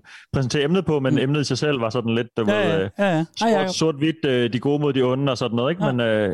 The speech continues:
Speaker 1: så, så stak det jo af, øh, sådan hen mod midten af afsnittet, som det plejer at gøre, og så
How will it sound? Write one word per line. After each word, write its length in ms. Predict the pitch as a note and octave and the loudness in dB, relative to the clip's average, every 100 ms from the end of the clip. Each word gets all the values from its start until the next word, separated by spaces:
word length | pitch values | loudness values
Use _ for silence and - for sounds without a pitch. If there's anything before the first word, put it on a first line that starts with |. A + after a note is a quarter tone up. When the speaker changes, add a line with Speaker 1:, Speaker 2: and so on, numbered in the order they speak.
| C#2 | -2
Speaker 1:
så, 300 | - C#3+ - B2 | -4 -6 -6 -6
så 120 | C#3 | -4
stak 300 | - C#3 B2 | -4 -6 -2
det 60 | C3 | 0
jo 60 | |
af, 240 | C3 B2 F2 - | 2 0 -2 0
øh, 240 | A2+ G#2+ | 0 0
sådan 160 | - A#2+ | 0 0
hen 140 | B2+ | 2
mod 120 | B2+ | 0
midten 220 | B2 B2+ A#2+ | 0 0 -2
af 40 | |
afsnittet, 380 | A#2+ A#2+ A2+ G2+ | -2 -2 0 2
som 100 | A2 | 0
det 100 | G#2 | 0
plejer 200 | A2+ B2 | 0 0
at 60 | A#2 | -2
gøre, 140 | G#2 | -2
og 60 | |
så 80 | G#2 | -2